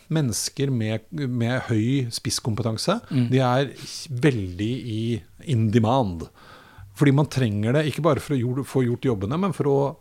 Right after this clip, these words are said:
Speaker 1: lære teknologien til å gjøre riktige ting. Så det var det ene. Eh,
Speaker 2: Det, det rare med å snakke om bedriftsteknologisk innovasjon,
Speaker 1: Mhm.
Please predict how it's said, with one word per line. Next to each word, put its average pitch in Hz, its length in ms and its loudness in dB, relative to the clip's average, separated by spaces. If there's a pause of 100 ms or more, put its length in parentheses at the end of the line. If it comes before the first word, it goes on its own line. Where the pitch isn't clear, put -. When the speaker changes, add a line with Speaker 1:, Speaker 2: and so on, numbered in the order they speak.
Speaker 1:
lære 110 640 0
teknologien 117 720 -2 (220)
til 123 120 -2
å 127 80 2
gjøre 104 520 0
riktige 104 300 -8
ting. 98 160 -8
Så 135 120 -6
det 127 100 -2
var 127 80 -4
det 131 100 0
ene. 90 180 -8 (560)
Eh, 143 680 2
Speaker 2:
Det, 135 80 -2
det 156 160 8
rare 143 280 2
med 151 100 2
å 156 60 0
snakke 160 240 -2
om 135 140 -2 (380)
bedriftsteknologisk 127 1080 -4
innovasjon, 151 480 -4
Speaker 1:
Mhm. 139 240 2